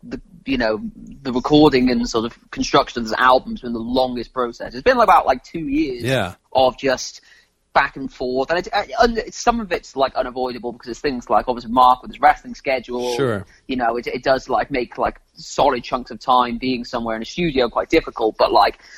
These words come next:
Speaker 1: we just, we just, there were so many elements to it that we just w-, had to get right, and we did it all, like, all ourselves. You know, we did it independent, and, like, we did things, uh, like, we recorded, like, a choir, a kids choir,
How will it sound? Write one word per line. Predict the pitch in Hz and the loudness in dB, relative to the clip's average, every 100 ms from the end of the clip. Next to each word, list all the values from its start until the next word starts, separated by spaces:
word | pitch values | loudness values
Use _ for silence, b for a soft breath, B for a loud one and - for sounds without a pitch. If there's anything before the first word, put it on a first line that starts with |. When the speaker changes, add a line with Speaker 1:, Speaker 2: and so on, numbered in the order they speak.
| B B | B B
Speaker 1:
we | 156 170 | 0 4
just, | 175 180 - | 4 2 -4
we | 139 151 | -6 -4
just, | 156 156 - | -2 -4 0
there | 143 | 0
were | |
so | 139 - 170 | 0 4 4
many | 165 156 | 4 4
elements | 147 156 139 117 | 6 4 0 -10
to | - 113 | -8 -8
it | - | -6
that | 110 | -8
we | 113 | -10
just | - _ _ - 131 | -12 _ _ -20 -10
w-, | 131 | -8
had | - 131 - | -4 -6 -2
to | 123 | -4
get | 110 131 120 | -2 0 0
right, | 127 117 113 | 4 2 2
and | 123 | -2
we | 131 | 0
did | 170 | 2
it | 160 | 4
all, | 131 127 | 4 2
like, | 123 113 - | -2 -4 -4
all | 139 131 | -4 0
ourselves. | 117 - 139 123 98 110 - | 0 0 0 0 -2 -12 -12
You | |
know, | 117 | -10
we | 113 | -6
did | 120 | -6
it | 110 | -6
independent, | 107 - 127 107 104 _ B B B | -8 -4 -4 -4 -12 _ B B B
and, | 123 123 | 2 2
like, | 117 117 113 104 - - | 4 4 4 -2 -18 -16
we | 143 | -10
did | 143 139 | -6 -6
things, | - 135 123 123 - - | -4 -8 -8 -12 -16 -2
uh, | 107 113 110 113 110 | 2 2 4 2 0
like, | 120 | -2
we | 127 | -4
recorded, | 123 120 135 127 | -6 -2 0 0
like, | - | -6
a | - | -10
choir, | - 156 151 147 151 147 139 B B B | 2 6 8 8 8 6 4 B B B
a | 123 | 2
kids | 120 147 123 | 2 0 -2
choir, | - 120 123 120 | 0 6 6 6